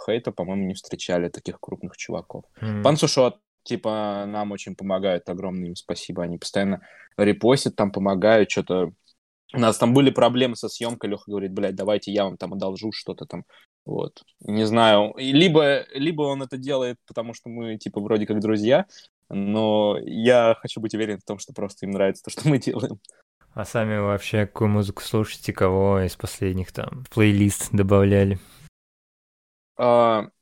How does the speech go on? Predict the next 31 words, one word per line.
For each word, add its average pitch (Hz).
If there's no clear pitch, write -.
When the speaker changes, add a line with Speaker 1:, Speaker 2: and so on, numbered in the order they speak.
Speaker 1:
ну, 147
вот 139
последнее, 147
что -
меня 123
прям 117
впечатлило, 127
это 107
альбом 110
Д 107
К 101
последний, 92
"Синоним". 92
Это -
прям, 98
ну, 98
реально 98
пушка. 90
Вот. 92
А -
так, 127
ну, 117
слушаем, 135
конечно, 107
вообще 101
всё, 98
то 90
есть, -
как-то, 104
не 104
знаю, 104